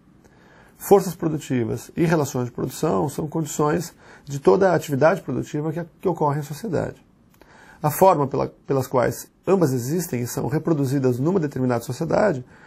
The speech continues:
constitui o que Marx denominou modo de produção.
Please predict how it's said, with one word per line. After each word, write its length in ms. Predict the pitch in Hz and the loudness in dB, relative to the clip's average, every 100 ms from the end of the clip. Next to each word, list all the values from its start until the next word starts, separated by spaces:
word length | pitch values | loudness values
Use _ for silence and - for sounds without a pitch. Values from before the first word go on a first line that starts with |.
| - _ | -20 _
constitui 600 | 160 165 185 180 185 214 - - | -2 0 2 4 4 2 -8 -12
o 80 | 180 | -4
que 140 | 220 | 0
Marx 300 | 190 170 - | 2 2 0
denominou 600 | 196 170 151 147 165 196 - - - | -4 -2 0 2 2 0 -12 -20 -6
modo 420 | 139 156 202 208 | 2 4 4 2
de 80 | 170 | -4
produção. 480 | 165 151 - - | -4 -6 -6 -12